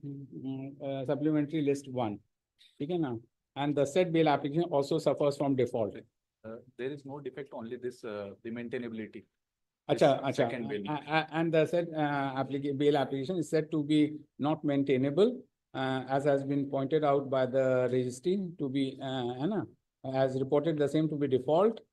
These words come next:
Speaker 1: on account of the fact that the earlier bail application ha-, number seven one seven nine of do हजार चौबीस has already been filed and pending before this court।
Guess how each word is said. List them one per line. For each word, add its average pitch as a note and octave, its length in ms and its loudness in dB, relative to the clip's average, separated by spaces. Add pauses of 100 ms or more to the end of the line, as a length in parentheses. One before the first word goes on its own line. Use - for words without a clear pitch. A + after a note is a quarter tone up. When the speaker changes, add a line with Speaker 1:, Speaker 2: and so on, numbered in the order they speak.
(120)
Speaker 1:
on C#3+ 80 -2
account E3 320 2
of D#3 160 2
the C#3+ 80 4
fact E3 300 0
that D3+ 180 -2
the C#3+ 200 0
earlier D#3 280 8
bail D3+ 220 6
application C3 520 0
ha-, D#3 320 2 (160)
number D3 540 4 (1040)
seven F#3+ 640 4 (1200)
one D#3 340 4
seven E3 380 2
nine D3+ 340 0
of C#3 100 -2
do D3+ 80 4
हजार D3 200 4
चौबीस D3 320 2
has D3+ 180 2
already D#3 380 6
been C3+ 200 4
filed G2+ 340 -2 (420)
and C#3 140 -4
pending C#3+ 280 2
before C3+ 240 -2
this B2 180 -6
court। G#2 240 -4